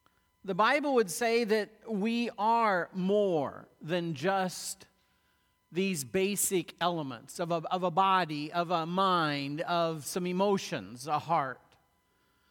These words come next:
That there is more to us than just that. Something which makes us unique, makes us human. In Genesis one twenty-seven,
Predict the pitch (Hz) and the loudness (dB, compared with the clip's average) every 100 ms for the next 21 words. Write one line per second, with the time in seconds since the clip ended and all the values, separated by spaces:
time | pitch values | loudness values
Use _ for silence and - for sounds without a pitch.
0 | _ _ _ 190 202 240 233 277 311 202 | _ _ _ -4 0 0 0 0 0 -2
1 | 208 220 247 262 262 - 220 165 202 190 | -2 2 4 4 2 -2 -4 0 0 0
2 | - - - - 175 208 190 175 - - | -2 -4 -6 -8 -4 0 0 -2 -8 -16
3 | 147 190 170 - 156 131 110 _ - _ | -4 -2 -2 -4 -4 -6 -8 _ -20 _
4 | _ _ _ _ _ _ _ _ _ _ | _ _ _ _ _ _ _ _ _ _
5 | _ _ _ _ - 269 294 320 311 240 | _ _ _ _ -2 0 0 0 2 2
6 | 226 - 202 214 254 - - 196 196 190 | 0 -6 -2 0 -2 -6 -2 0 2 -2
7 | - 180 185 185 190 175 127 196 180 220 | -8 -6 -2 0 0 -2 -4 -6 -4 -4
8 | 208 - - 175 - - 202 196 165 113 | -4 -8 -6 -6 -6 -10 -4 -2 -2 -4
9 | 90 - _ _ _ _ _ _ _ _ | -10 -20 _ _ _ _ _ _ _ _
10 | _ _ _ _ _ _ _ _ _ _ | _ _ _ _ _ _ _ _ _ _
11 | _ _ 190 170 262 269 202 175 214 233 | _ _ -2 2 2 2 -2 -4 0 0
12 | 226 214 202 185 - 226 240 190 160 180 | -2 -2 -2 -2 -2 0 0 0 -4 -6